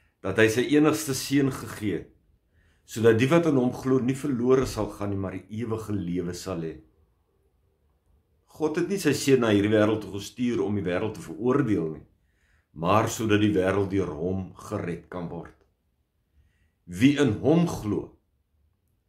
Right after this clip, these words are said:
word nie veroordeel nie. Wie nie glo nie, is reeds veroordeel omdat hy nie in die enigste seun van God glo nie. So kom die skeiding. Die lig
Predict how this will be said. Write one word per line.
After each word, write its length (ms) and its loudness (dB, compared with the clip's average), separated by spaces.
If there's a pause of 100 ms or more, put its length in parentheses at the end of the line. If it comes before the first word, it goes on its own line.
(200)
word 320 -2
nie 100 -10
veroordeel 600 -4
nie. 80 -20 (1120)
Wie 260 -2
nie 140 4
glo 340 0
nie, 160 -14 (920)
is 200 -8
reeds 360 -4
veroordeel 540 0
omdat 240 -2
hy 100 2
nie 200 2
in 100 0
die 100 0
enigste 400 -6
seun 320 -4
van 160 -8
God 280 -12
glo 260 -8
nie. 120 -10 (1400)
So 380 2 (100)
kom 240 2
die 80 -2
skeiding. 540 0 (1200)
Die 120 -2
lig 340 4